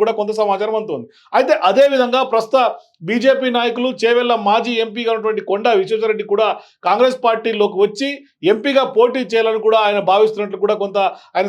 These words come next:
సన్నిహితులు చెప్తూ ఉన్నారు. So, ఇక వీరిద్దరూ వ్యక్తిగతంగా ముఖ్యమంత్రి రేవంత్ రెడ్డికి అత్యంత సన్నిహితులుగా ఉన్నారు.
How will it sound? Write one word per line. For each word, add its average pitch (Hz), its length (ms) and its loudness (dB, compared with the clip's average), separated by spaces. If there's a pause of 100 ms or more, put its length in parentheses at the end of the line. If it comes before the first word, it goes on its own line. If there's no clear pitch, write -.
సన్నిహితులు 208 360 -2
చెప్తూ 165 240 -2
ఉన్నారు. 123 160 -12 (260)
So, 262 120 4
ఇక 277 80 2 (100)
వీరిద్దరూ 220 420 0
వ్యక్తిగతంగా 247 640 0
ముఖ్యమంత్రి 240 440 0
రేవంత్ 226 220 0
రెడ్డికి 214 220 0
అత్యంత 214 300 -2
సన్నిహితులుగా 214 520 0
ఉన్నారు. 220 240 0